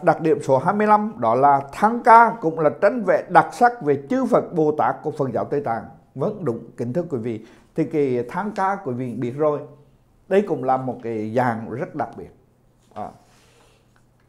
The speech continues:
À, thứ hai mươi sáu, Phật giáo Tây Tạng đã tạo ảnh hưởng mạnh từ thế kỷ thứ mười một đối với các dân tộc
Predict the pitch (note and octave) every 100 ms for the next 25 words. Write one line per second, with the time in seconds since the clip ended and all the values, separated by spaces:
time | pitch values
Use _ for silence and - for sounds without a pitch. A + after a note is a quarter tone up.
0 | _ _ _ _ _ _ _ _ _ _
1 | _ _ - C#3+ C3+ C3+ C3+ C3+ C3+ C3
2 | F#3+ A#3 A#3+ A#3 D3 G3+ - - D3 C3+
3 | - - A#3+ F#3 D3+ C3 A#2 C3 - D3+
4 | D3 A#2 C3+ D3+ C3+ D#3 D3+ C3 D#3 C#3+
5 | B2 C3+ C#3 C3 C#3 D#3 C#3+ B2+ - -
6 | - _ _ - C#3 C#3 F3 A#2 B2 C3
7 | A#2+ B2+ D#3+ G#3 D#3+